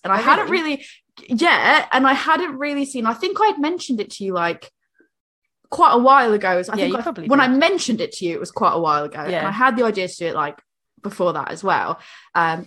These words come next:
Speaker 1: and then things slowed down and I was like, "Oh, it's slowed down enough that I can suggest this." But then things picked back up and it didn't happen.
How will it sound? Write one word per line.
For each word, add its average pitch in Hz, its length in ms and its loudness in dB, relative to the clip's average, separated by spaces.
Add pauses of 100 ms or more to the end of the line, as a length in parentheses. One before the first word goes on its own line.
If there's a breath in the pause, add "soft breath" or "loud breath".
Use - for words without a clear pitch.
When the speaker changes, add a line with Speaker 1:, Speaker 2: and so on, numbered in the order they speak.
(100)
Speaker 1:
and 190 120 -2
then 190 120 -2
things 202 340 0
slowed 180 240 0
down 175 200 0
and 160 60 -8
I 160 40 -8
was 156 80 -12
like, 160 160 -14
"Oh, 240 80 -2
it's - 160 -12
slowed 214 240 -4
down 214 200 -2
enough 185 220 -10
that - 120 -6
I 170 40 -6
can 170 160 -14
suggest 220 460 -8
this." - 160 -16
But - 180 -14
then 180 160 -6
things 151 320 -10
picked - 240 -16
back 175 220 -10
up 226 140 -8
and 156 100 -14
it - 40 -18
didn't - 280 -16
happen. - 400 -6